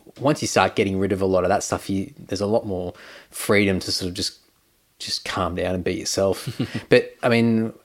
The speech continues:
Speaker 1: I think you have sort of walked a similar path to me where, you know, because of the, the lifestyle that you chose and the different things that you involved yourself with over the years, you know,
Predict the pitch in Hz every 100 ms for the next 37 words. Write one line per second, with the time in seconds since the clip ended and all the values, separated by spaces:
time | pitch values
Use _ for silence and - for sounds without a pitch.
0 | - 110 156 143 107 101 104 101 - _
1 | _ _ _ _ _ - 107 95 - 104
2 | 95 110 113 - 120 104 98 101 95 -
3 | 101 98 98 95 95 92 90 - - -
4 | - - - _ _ - 113 92 92 -
5 | _ _ - - _ _ _ - 185 165
6 | 151 143 127 110 104 95 92 - _ _
7 | - 107 101 101 - 98 95 98 92 -
8 | 101 101 95 98 92 101 - 90 101 95
9 | 98 98 95 101 104 104 98 95 - 98
10 | 95 92 92 95 113 98 90 - - -
11 | - - - 113 95 95